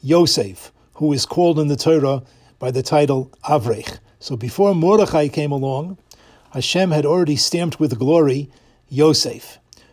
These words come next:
Tavua hoya, Yosef was stamped with this glory, umuchan laharech, prepared to be extended, meaning the greatness of Yosef was ready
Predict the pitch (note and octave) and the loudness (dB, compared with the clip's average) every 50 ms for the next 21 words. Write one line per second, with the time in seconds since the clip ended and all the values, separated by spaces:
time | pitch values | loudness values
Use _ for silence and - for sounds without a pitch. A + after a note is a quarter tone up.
0 | _ - - - C#3+ A#2 A#2 F#3 G#3+ G#3 F3+ D3 B2+ D#3 D3 C#3 C#3 C#3 C3+ D3 | _ -12 -6 -6 -4 0 2 2 4 4 4 4 2 2 2 2 2 2 2 2
1 | F#3+ A#3+ - _ _ _ _ _ _ - - _ _ _ _ - - C#3 D#3+ F#3+ | 0 -2 -6 _ _ _ _ _ _ -20 -20 _ _ _ _ -6 0 2 4 4
2 | F#3+ - - F3 D3 C3 A2 - - - _ _ _ _ - C3+ C#3 C3 - - | 4 2 2 2 2 0 -2 -4 -8 -20 _ _ _ _ -4 -2 -2 0 0 -2
3 | - - - F#3 F#3+ F3+ C#3+ A2 - - - - _ _ _ - - B2+ A#2+ - | -2 0 0 0 0 0 -2 -4 -6 -12 -16 -16 _ _ _ -12 -10 -8 -4 0
4 | E3 D#3+ A2+ G#2 G#2+ C3+ C#3+ C#3+ D3 D3+ E3+ G#3 G#3+ A3 _ _ _ _ _ - | 0 0 0 -2 -2 0 2 2 2 2 0 -2 -4 -8 _ _ _ _ _ -20
5 | _ _ _ _ _ - C3+ C3 C3+ D#3 G3+ A#3+ - - - F3+ F3+ F#3+ F#3 - | _ _ _ _ _ -8 -4 -2 2 4 2 2 2 2 0 0 0 0 -4 -6
6 | _ _ - C#3 C#3+ D3 C3 D3 D3 C#3 C#3 C#3 C#3+ D3+ B2+ G#2 - - - - | _ _ -6 -2 0 0 2 2 2 2 2 4 4 2 2 2 -4 -10 -12 -14
7 | _ _ _ _ _ _ _ _ - - _ _ _ _ _ - - D3+ - - | _ _ _ _ _ _ _ _ -20 -20 _ _ _ _ _ -8 -6 -6 -6 -2
8 | - G3 G#3+ G#3 F3 E3+ E3+ D#3+ F#3+ - _ _ _ _ _ _ - - D#3+ C#3+ | 0 2 4 4 4 4 2 0 -4 -10 _ _ _ _ _ _ -4 -4 -2 0
9 | D#3+ D#3+ D3+ - - - - F#3+ F3+ D#3 B2 G#2 G2 G2 A#2+ D#3 E3+ E3+ E3+ E3+ | 0 0 0 -2 -2 -2 0 0 0 0 -2 -4 -6 -6 -4 -2 -2 -2 -4 -4
10 | E3 - _ - C#3 A#2+ G#2+ D3 D#3+ G3 A3 F#3 F#3 F3 - - D3+ D3 A#2 B2 | -6 -10 _ -10 -8 -2 2 2 2 2 2 0 -2 -4 -4 -2 -4 -4 -2 0
11 | D3+ D#3+ F#3 - - F#3+ G3 G#3+ G3 - - - _ _ _ _ _ _ - - | 2 2 2 0 0 0 -2 -2 -4 -8 -16 -20 _ _ _ _ _ _ -8 -2
12 | C3 C#3 C3 - A2+ C#3 D3 D#3+ F3 G#3 A3+ A3+ G#3+ | -2 0 0 0 0 2 2 2 4 2 2 0 -2